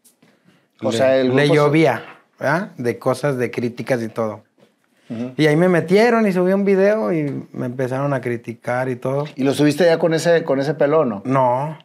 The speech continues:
Speaker 1: Con el normal.
Speaker 2: Normal.
Speaker 1: Ujú.
Speaker 2: Y pues me empezaron a, a criticar y todo. Y después subí otro,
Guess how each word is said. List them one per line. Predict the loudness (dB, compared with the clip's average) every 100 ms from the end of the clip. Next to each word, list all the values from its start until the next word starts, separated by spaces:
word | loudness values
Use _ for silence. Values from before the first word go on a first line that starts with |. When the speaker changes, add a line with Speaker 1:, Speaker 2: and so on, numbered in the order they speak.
| -6
Speaker 1:
Con | -4
el | -2
normal. | -4 -2 -2 -4 -4
Speaker 2:
Normal. | -4 -2 -4 -8 -10 _ _ -16
Speaker 1:
Ujú. | -14 -14 -18 _
Speaker 2:
Y | -4 -2 0 -2
pues | -4 -4 -2
me | -2
empezaron | -4 -4 -2 -2 0
a, | 0 0 -2 -6 _ _ _
a | -6 -4
criticar | -2 -4 -4 0 0
y |
todo. | 0 0 0 -2 -10 _ _ _ _ _ _ _ _ _ _
Y | -8 -6 -6 -6
después | -8 -10 -8 -6
subí | -4 -4 -2
otro, | -4 -8 -20